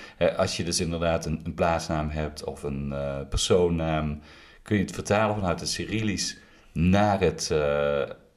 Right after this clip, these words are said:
naar onze schrijfwijze. En er is een tool voor,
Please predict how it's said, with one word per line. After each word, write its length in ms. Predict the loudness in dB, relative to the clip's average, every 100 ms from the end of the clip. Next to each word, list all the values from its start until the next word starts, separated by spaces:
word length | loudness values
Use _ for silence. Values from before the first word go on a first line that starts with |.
| -8
naar 220 | -2 0
onze 260 | 2 0 0
schrijfwijze. 760 | 0 0 0 0 0 0 -2 -2 -4 -10 -20 -20 -20 _ _ _ -12 -12 -20 -20 -12
En 120 | -2
er 80 | 0
is 120 | 2
een 100 | 0
tool 280 | 2 2 4
voor, 480 | 4 4 4 2